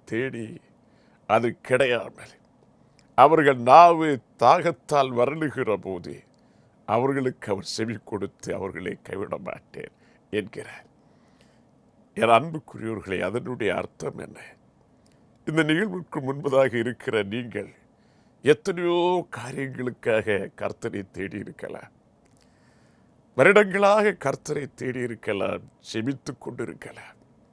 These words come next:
உபவாசித்துக் கொண்டிருக்கலாம். கண்ணீர் வடித்து புலம்பிக் கொண்டிருக்கலாம். "ஐயோ, இவ்வளவு ஆண்டு நான் கர்த்தரை தேடுகிறேன் இந்த காரியத்திற்காக, என் பிள்ளைகளுடைய நல்வாழ்வுக்காக, என்னுடைய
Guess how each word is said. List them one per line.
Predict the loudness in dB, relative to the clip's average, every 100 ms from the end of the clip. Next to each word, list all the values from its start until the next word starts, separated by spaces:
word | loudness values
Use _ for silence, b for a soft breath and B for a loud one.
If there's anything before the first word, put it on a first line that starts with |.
| _ _ _ _ _ _ -2
உபவாசித்துக் | 8 10 10 8 -6 -10 -10
கொண்டிருக்கலாம். | -10 -8 -10 -14 -18 -18 -20 _ _ _ _ _ _ _ _ _ _ _ _
கண்ணீர் | 2 4 6 6 4
வடித்து | 2 -2 -2 -4 -4
புலம்பிக் | 0 0 0 -4 -10
கொண்டிருக்கலாம். | -10 -8 -10 -8 -6 -6 -6 -10 b b b
"ஐயோ, | -4 0 2 4 4 4 2
இவ்வளவு | 0 0 2 4
ஆண்டு | 2 2 -4
நான் | -2 -2 -4 -6
கர்த்தரை | -6 -6 -6 -8 -8 -6
தேடுகிறேன் | -6 -6 -8 -8 -8
இந்த | -8 -8 -6
காரியத்திற்காக, | -4 -4 -4 -8 -10 -12 -12 -12 -12 -16 -20 b b b b b b 0
என் | 2 2
பிள்ளைகளுடைய | -2 -4 -2 -4 -2 -2
நல்வாழ்வுக்காக, | 0 0 0 -2 -4 -4 -8 -8 -6 -6 -10 -14 _ b b b b b b b _
என்னுடைய | 2 4 4 2